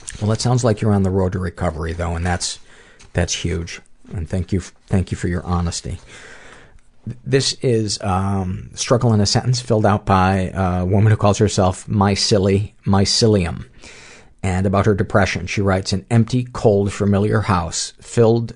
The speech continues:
with stale air and only metal folding chairs to sit on."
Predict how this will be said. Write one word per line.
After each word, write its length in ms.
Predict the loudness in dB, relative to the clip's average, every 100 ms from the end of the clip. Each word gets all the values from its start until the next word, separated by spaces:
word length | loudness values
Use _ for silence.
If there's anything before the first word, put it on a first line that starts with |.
| -4
with 140 | 0
stale 520 | 0 0 0 2 0 0
air 380 | 0 2 0 -2
and 140 | -2 0
only 360 | 2 4 4
metal 320 | 4 2 0
folding 480 | -2 0 0 0 -2
chairs 360 | -2 -2 -2 -4
to 100 | -4
sit 280 | -4 -4 -6
on." 320 | -8 -10